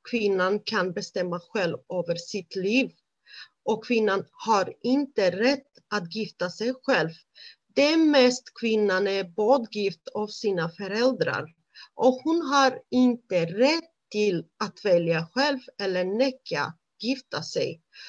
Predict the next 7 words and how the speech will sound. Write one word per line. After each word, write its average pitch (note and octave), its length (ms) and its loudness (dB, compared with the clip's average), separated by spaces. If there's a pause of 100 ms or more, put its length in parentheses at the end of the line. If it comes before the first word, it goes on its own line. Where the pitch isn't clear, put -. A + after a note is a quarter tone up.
(260)
Om E4 380 2
kvinnan B3+ 560 2
är G3 200 0
gift F#3+ 540 -4 (800)
till A#3 200 6
någon G3 460 2
man, G#3 400 4